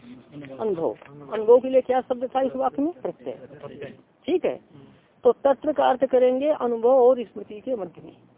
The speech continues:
अनुभव और स्मृति के मध्य में। तो इसमें अनुभव क्या है और स्मृति क्या है, उसको ऐसा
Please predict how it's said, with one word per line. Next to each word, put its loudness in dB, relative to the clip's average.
अनुभव -4
और 6
स्मृति -10
के -4
मध्य -10
में। -8
तो -2
इसमें -4
अनुभव 4
क्या 0
है 0
और -2
स्मृति -10
क्या 0
है, 0
उसको -4
ऐसा -2